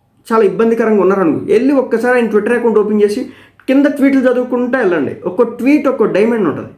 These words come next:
So ఈరోజు ఒక ట్వీట్ అయితే వేసినారనమాట. ఏంది, "టీడీపీ పార్టీ ఆఫీసు దాడి కేసులో ముద్దాయిలకు సుప్రీంకోర్టులో బెయిల్ మంజూరు,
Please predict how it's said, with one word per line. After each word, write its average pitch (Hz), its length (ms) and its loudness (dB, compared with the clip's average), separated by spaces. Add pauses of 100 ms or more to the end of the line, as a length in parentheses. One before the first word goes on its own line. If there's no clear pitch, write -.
(760)
So 294 60 4
ఈరోజు 269 220 2
ఒక 220 160 -4
ట్వీట్ 262 200 0
అయితే 240 180 2
వేసినారనమాట. 156 640 -4
ఏంది, 214 480 -2
"టీడీపీ 254 400 0
పార్టీ 233 360 -2
ఆఫీసు 214 460 -2
దాడి 190 280 0
కేసులో 196 320 0
ముద్దాయిలకు 220 540 0
సుప్రీంకోర్టులో 220 640 0
బెయిల్ 196 240 2
మంజూరు, 170 720 2